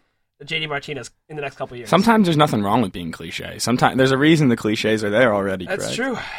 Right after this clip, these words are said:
Speaker 1: especially with this team. <laughs> With the Tigers,
Speaker 2: Oh,
Speaker 1: we are
Speaker 2: gosh.
Speaker 1: cliche all over the place, aren't we?
Speaker 2: We are.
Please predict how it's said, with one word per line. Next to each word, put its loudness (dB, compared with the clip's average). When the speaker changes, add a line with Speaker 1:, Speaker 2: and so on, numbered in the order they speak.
Speaker 1:
especially 0
with 0
this -2
team. -6
<laughs> -20
With -20
the -18
Tigers, -4
Speaker 2:
Oh, -6
Speaker 1:
we -4
are -2
Speaker 2:
gosh. -6
Speaker 1:
cliche -10
all -2
over -8
the -10
place, -16
aren't -14
we? -16
Speaker 2:
We -8
are. -6